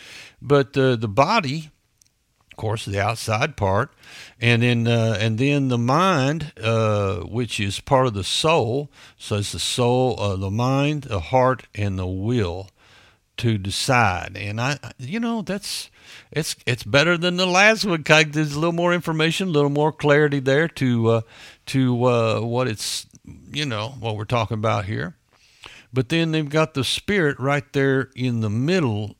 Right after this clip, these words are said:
uh, of everything, okay? But I don't think that's the way it really is with us. You know, I mean, the way this graphic is showing it, okay? All right, now let's, let's move on here to, uh,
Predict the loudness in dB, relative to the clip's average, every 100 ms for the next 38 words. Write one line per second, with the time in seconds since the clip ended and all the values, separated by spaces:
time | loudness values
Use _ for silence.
0 | -4 0 0 -2 -4 -8 -12 -8 -6 -4
1 | -8 -12 -14 -14 _ _ -14 -12 -4 -2
2 | -2 -8 _ -20 -20 -14 -6 -4 -4 -4
3 | -4 -4 -4 -2 0 0 -2 -2 -4 -2
4 | -2 -2 -2 -4 -6 -10 -12 -14 -18 _
5 | _ -6 -6 -6 -6 -2 -2 -2 -2 -2
6 | 0 0 0 -2 -2 0 0 0 -10 -12
7 | -12 -12 -12 -16 -20 -12 -10 -4 -2 0
8 | -2 -10 _ -20 -20 -20 -20 -6 0 4
9 | 4 4 4 2 0 0 2 0 -2 -6
10 | -4 -4 -4 -4 -2 0 -2 -2 -2 -2
11 | -2 -4 -4 -2 0 0 0 0 -2 -4